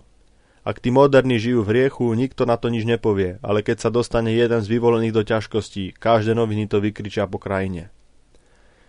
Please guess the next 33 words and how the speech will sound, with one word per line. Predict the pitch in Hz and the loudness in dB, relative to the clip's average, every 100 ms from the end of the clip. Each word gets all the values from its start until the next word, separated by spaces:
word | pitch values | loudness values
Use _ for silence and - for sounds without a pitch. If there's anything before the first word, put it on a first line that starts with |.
| - | -2
Áno, | 117 123 107 110 | 2 4 2 -2
Izrael | 120 117 113 110 | 0 4 4 2
mal | 110 | 0
svoje | - 113 107 | 0 0 2
zadné, | 110 110 104 90 | 2 0 -2 -2
telesné | 117 117 104 110 | 2 2 0 -4
stránky. | 95 107 104 101 85 - _ _ _ | -4 -4 -4 -6 -12 -20 _ _ _
Mali | 104 117 117 | 0 0 0
svoju | 127 120 | 0 0
stránku, | - 120 123 113 107 - | 0 0 0 -2 -6 0
ktorá | 117 117 | 0 0
nebola | 127 127 | 0 0
chválihodná, | 110 117 110 110 104 101 98 92 - _ - - | 0 2 2 2 -2 -4 -6 -8 -14 _ -8 0
ale | 113 | 2
napriek | 127 131 131 120 | 2 4 2 2
ich | 131 104 120 | -6 -4 0
nedokonalostiam, | 127 123 120 113 107 - 110 101 92 | 0 0 0 2 0 -2 -6 -6 -8
skrze | - - 110 117 | -14 -6 0 0
účel | 139 139 143 123 | 0 0 0 2
Boží, | 117 127 113 98 92 | 2 2 2 -2 -4
ktorý | - 117 | -2 -2
pôsobí | 107 117 120 123 113 | -2 -2 -2 -4 -6
podľa | 107 113 110 | -2 0 0
vyvolenia, | 107 113 113 107 104 101 - 98 | 0 2 2 2 -2 -4 -10 -10
z | |
milosti | 90 120 131 113 - 104 | -2 2 2 0 -4 -4
a | 101 | 0
nie | 127 | 0
zo | 117 | 0
skutkov, | 107 - 113 - 101 95 - - - | -4 -4 -6 -2 -2 -2 -10 -20 -4
mali | 110 113 | 0 0
oblak | - 131 131 117 107 | 2 0 2 2 2
vodne | 104 113 110 107 | 4 4 2 -4